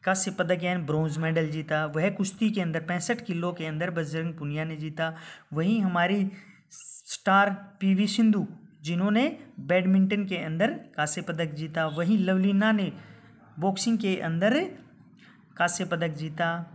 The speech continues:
और लास्ट में बचती है भारतीय पुरुष हॉकी टीम, जिन्होंने बड़ा ही शानदार प्रदर्शन करते हुए इकतालीस साल का सूखा ख़त्म करते हुए अपना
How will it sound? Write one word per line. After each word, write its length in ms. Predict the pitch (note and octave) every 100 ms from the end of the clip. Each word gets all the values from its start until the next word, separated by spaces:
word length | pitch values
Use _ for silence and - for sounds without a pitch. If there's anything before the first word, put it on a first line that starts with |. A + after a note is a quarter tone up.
| - - - - - - - -
और 200 | F3+ F3 D3+
लास्ट 300 | E3+ G#3 G#3+
में 120 | G3
बचती 320 | F3+ - G#3
है 180 | F#3 F#3
भारतीय 520 | C#3 E3+ F3 G3 A#3 E4+ - - - -
पुरुष 300 | A#3+ D4+ D4+ - - - -
हॉकी 280 | D#3 D#3+ F#3
टीम, 280 | F3+ D#3+ - -
जिन्होंने 480 | C3+ D#3 D#3+ G#3 A3 D4+ - - -
बड़ा 120 | E3
ही 140 | G3 F#3
शानदार 440 | F3+ D#3+ D#3 F3
प्रदर्शन 460 | F3+ E3 D#3 D#3+ F3
करते 340 | E3 D#3 - F3+
हुए 280 | D3 F#3 - - -
इकतालीस 480 | F3+ - G3 G#3+ A3
साल 200 | - E3
का 100 | E3+ F#3
सूखा 340 | - F#3 G3
ख़त्म 260 | F#3+ F#3 F3
करते 360 | F3 E3 F#3
हुए 240 | E3 D#3 G#3+ E4 - - - _ - - - _
अपना 600 | D3 E3 E3+ A#3+ D4+ -